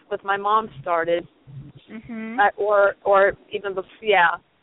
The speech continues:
Speaker 1: relate-, probably
Speaker 2: Yeah.
Speaker 1: related to my mom, and just also some other things going on with me. Okay.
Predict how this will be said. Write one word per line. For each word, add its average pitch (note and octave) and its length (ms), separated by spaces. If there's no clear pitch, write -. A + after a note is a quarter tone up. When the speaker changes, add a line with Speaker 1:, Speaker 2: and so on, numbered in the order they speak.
Speaker 1:
relate-, G3+ 360
probably G#3 280
Speaker 2:
Yeah. G3 60
Speaker 1:
related G#3 260
to - 100
my F#3+ 180
mom, G3+ 320
and G3+ 120
just A3+ 200
also G3 540
some F#3 140
other F#3 160
things F#3 240
going F#3 220
on G3+ 160
with F#3 180
me. F3+ 240
Okay. F#3 300